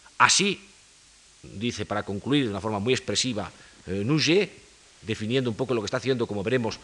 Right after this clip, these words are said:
Magritte, dice, "Así, las manos de marfil, pues hay que pintar unas manos de marfil. Los ojos de rubí, pues dos ojos como dos rubíes. Los labios de coral, pues una mujer que tiene labios de coral,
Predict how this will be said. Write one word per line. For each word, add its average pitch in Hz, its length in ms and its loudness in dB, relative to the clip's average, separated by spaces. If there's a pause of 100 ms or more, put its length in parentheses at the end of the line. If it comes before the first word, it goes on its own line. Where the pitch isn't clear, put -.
(120)
Magritte, 156 560 4 (240)
dice, 123 280 -2
"Así, 139 480 2 (220)
las 143 260 8
manos 208 260 8
de 196 100 8
marfil, 185 480 4 (540)
pues 98 140 -6
hay 113 60 -4
que 117 100 -2
pintar 127 240 0
unas 135 120 0
manos 123 140 -2
de 117 80 -2
marfil. 110 320 -2 (1200)
Los 143 320 6
ojos 208 220 4
de 190 80 8
rubí, 196 400 6 (320)
pues 104 140 -6
dos 127 160 0
ojos 143 180 -4
como 113 160 -2
dos 110 140 0
rubíes. 165 400 0 (1200)
Los 127 200 4
labios 196 320 10
de 190 80 6
coral, 202 280 10 (100)
pues 107 160 -2
una 131 160 0
mujer 151 260 0
que - 140 -6
tiene 143 180 0
labios 98 240 0
de 90 80 -6
coral, 123 260 -2